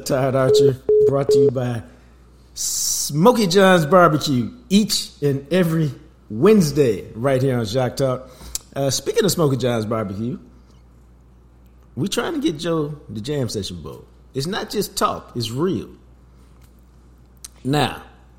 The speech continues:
I'm going to check with your schedule because my birthday is coming up, and I'm gonna take the day off, and that might be a good day for me to, to come out there and deliver it for you.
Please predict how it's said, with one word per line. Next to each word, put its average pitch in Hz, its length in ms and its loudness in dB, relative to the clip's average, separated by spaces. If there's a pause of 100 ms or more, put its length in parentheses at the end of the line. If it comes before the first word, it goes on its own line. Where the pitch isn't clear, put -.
(480)
I'm 131 180 -4
going 170 260 0
to 139 120 -8
check 196 300 0
with 180 220 -8
your 180 100 0
schedule - 560 -2 (1120)
because 113 340 -2
my 135 140 0
birthday 147 480 0
is 110 140 -4
coming 101 320 -6
up, 87 140 -12
and 98 100 -8
I'm 117 100 -4
gonna 120 100 -6
take 139 200 -4
the 120 60 -8
day 139 280 2
off, 110 220 -4
and 104 100 -6
that 123 80 -4
might 127 260 -4
be 131 100 -2
a 120 40 0
good 117 260 -4
day 127 200 0
for 113 120 -8
me 120 180 -2
to, 110 160 -8 (320)
to 113 120 -6
come 139 280 -2
out 123 180 -2
there 123 180 -2
and 104 140 -4
deliver 107 460 -2
it 92 100 -14
for 85 260 -12
you. 76 140 -16